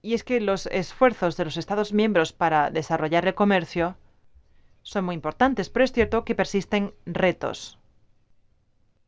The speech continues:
Sobre todo en los países que dependen de los productos básicos, especialmente los P M A.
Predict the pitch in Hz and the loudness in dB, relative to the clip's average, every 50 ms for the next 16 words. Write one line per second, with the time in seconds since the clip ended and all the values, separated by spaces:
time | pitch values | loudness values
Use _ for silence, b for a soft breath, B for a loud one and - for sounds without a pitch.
0 | _ _ _ _ - - _ _ _ _ _ - - _ _ _ _ _ _ _ | _ _ _ _ -20 -20 _ _ _ _ _ -20 -20 _ _ _ _ _ _ _
1 | _ _ _ _ _ _ _ _ _ _ _ _ _ _ _ _ _ _ _ _ | _ _ _ _ _ _ _ _ _ _ _ _ _ _ _ _ _ _ _ _
2 | _ _ _ _ _ _ _ _ _ _ _ _ _ _ - - - - - 262 | _ _ _ _ _ _ _ _ _ _ _ _ _ _ -20 -20 -18 -6 -2 0
3 | 254 247 254 240 233 240 233 226 - - 247 214 208 196 202 208 - - 214 214 | 0 2 2 0 0 2 0 0 0 2 2 2 2 2 0 -4 -2 0 0 2
4 | 208 202 185 180 180 185 196 196 185 175 170 - - 170 160 160 156 - 165 139 | 2 2 0 0 2 2 2 2 2 2 0 0 -2 -2 -2 -2 -2 -4 -4 0
5 | 143 190 214 208 - - - - 151 160 - 156 - - 165 - 185 175 170 170 | 4 4 4 4 2 -6 -10 -8 -8 -8 -8 -8 -6 -6 -4 0 0 0 0 0
6 | 165 165 - 180 196 - - 165 170 160 - - - _ - 196 185 170 160 160 | -4 -2 0 0 0 -2 -2 -2 -2 -2 -2 -4 -10 _ -2 -2 -2 -2 -2 -4
7 | 156 160 160 - | -4 -6 -6 -8